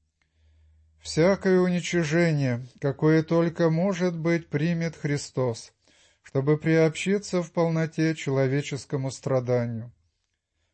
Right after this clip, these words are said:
Но, как и всегда, говоря о своих страданиях и смерти, Христос говорит о своём воскресении.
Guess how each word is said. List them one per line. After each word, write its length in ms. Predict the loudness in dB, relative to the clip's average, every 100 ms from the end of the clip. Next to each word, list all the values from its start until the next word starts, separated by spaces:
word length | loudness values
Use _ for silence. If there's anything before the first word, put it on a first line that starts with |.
| _
Но, 120 | -4
как 260 | 2 2 2
и 60 |
всегда, 680 | -2 -2 -2 2 4 4 2
говоря 540 | 0 4 4 4 4
о 60 | 2
своих 320 | 0 0 0
страданиях 800 | -2 0 2 2 2 0 -2 -4
и 60 | -8
смерти, 680 | -4 -2 -2 -2 -8 -14 -14 _ _ _ _ _
Христос 760 | -4 -2 -2 0 0 0 -6 -20 _ _ _
говорит 580 | -2 2 4 4 2 0
о 80 | -2
своём 520 | -2 0 2 2 0
воскресении. 960 | -2 -4 -6 -6 -4 -2 -2 -4 -8